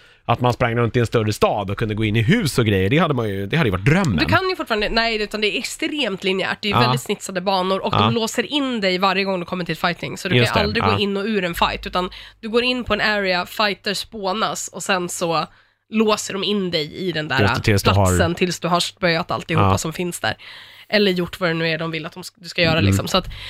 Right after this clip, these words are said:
Speaker 2: det är fortfarande väldigt traditionellt i hur de har lagt upp det.
Speaker 1: Ja, det har inte hänt mycket där, med andra ord, alltså.
Speaker 2: Men det
Speaker 1: Nej.
Speaker 2: stör inte mig alls, för jag tycker just det här med att ha de här arena-fighterna är ju en stor grej av spelet.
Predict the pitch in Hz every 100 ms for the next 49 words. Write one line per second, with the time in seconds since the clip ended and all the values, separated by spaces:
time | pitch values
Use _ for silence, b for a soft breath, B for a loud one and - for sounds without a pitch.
0 | B 240 254 233 269 240 190 190 185 220
1 | 233 196 170 - 170 160 156 165 160 160
2 | 160 156 156 165 170 240 - - 117 127
3 | 131 143 123 127 120 120 87 90 85 80
4 | - 90 240 254 208 349 349 302 226 -
5 | 269 240 214 254 240 233 269 - 240 254
6 | 220 208 190 - 254 240 185 170 170 190
7 | 247 233 175 180 180 294 285 - 196 175
8 | 175 175 - 170 175 202 277 254 165 165
9 | 165 - 170 107